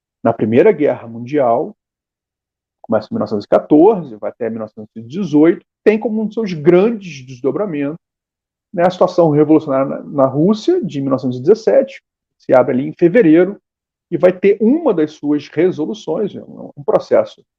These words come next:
é, permanente, ali em outubro de mil novecentos e dezessete, e vai abrir um ascenso da classe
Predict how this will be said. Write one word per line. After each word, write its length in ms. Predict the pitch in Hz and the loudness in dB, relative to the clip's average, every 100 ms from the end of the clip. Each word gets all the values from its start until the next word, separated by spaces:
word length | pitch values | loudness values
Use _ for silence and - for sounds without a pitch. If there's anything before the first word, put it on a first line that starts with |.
| _ _ _ _ _ _ | _ _ _ _ _ _
é, 140 | 117 110 - | -14 -12 -10
permanente, 680 | 113 127 175 143 170 - - _ _ _ - | -4 -2 0 -2 -6 -12 -20 _ _ _ 0
ali 520 | 175 139 131 143 - - _ - | 2 2 0 -2 -2 -6 _ -6
em 420 | 143 131 139 139 - - | -2 -2 -2 -8 -8 2
outubro 760 | 165 - - 196 147 131 110 _ _ _ | 2 2 0 2 2 -2 -6 _ _ _
de 160 | 123 143 | -12 -2
mil 120 | 135 | 0
novecentos 640 | 131 117 131 127 - 131 | 0 0 -2 -2 -4 -8
e 60 | 131 | -8
dezessete, 760 | 127 147 190 - 170 196 - _ _ _ - | -2 0 2 4 2 2 -10 _ _ _ 2
e 80 | 330 | 2
vai 200 | 220 254 | 4 4
abrir 540 | 277 151 175 233 339 _ _ _ - | 2 0 -2 -2 -4 _ _ _ -8
um 280 | 240 254 | -6 -2
ascenso 640 | 269 277 - 240 285 - 185 | -2 -4 -2 0 2 0 -2
da 140 | 147 | -2
classe 420 | 139 143 131 127 | 0 2 2 2